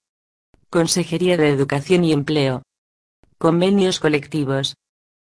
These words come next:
Resolución de veinte de junio de dos mil dieciocho,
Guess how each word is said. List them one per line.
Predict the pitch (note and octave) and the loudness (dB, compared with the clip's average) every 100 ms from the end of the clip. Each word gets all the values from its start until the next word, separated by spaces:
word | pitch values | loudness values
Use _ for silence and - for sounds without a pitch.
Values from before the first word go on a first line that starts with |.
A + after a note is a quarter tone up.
| _ _ - | _ _ 2
Resolución | F#3 F3 D#3+ D3+ C#3+ F3 E3+ | 4 4 2 0 0 0 2
de | D#3+ | 2
veinte | E3 E3+ D#3+ | 0 0 0
de | D3 | 0
junio | D3 F#3 F3+ E3+ | -2 0 2 2
de | D3+ | 2
dos | D#3 D#3 | 0 0
mil | F#3 G3 | -2 0
dieciocho, | F3+ F3 D#3+ D#3 D3+ F3+ F#3 | 0 0 2 2 2 -2 -2